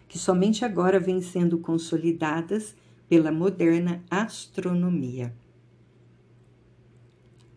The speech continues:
Redenção. Depois dessa edificação extraordinária,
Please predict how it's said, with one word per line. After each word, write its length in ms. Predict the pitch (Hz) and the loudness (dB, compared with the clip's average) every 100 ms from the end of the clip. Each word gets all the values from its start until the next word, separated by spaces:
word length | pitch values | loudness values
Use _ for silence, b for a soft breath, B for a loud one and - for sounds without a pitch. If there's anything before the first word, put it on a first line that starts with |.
| _ | _
Redenção. 1000 | - 202 190 214 202 214 214 - 151 139 - - _ - - - _ - - - | -2 6 6 6 2 2 0 -4 -4 -4 -8 -20 _ -20 -20 -20 _ -20 -20 -6
Depois 680 | 147 156 151 147 160 175 180 | -4 -4 2 4 8 6 6
dessa 400 | 156 151 143 147 | 0 0 0 -2
edificação 760 | 143 143 - 147 143 139 - 143 | -2 -4 -4 -4 -4 -6 -4 -4
extraordinária, 960 | 131 151 143 131 165 139 151 170 185 | -4 -4 -4 0 2 2 -2 -4 -6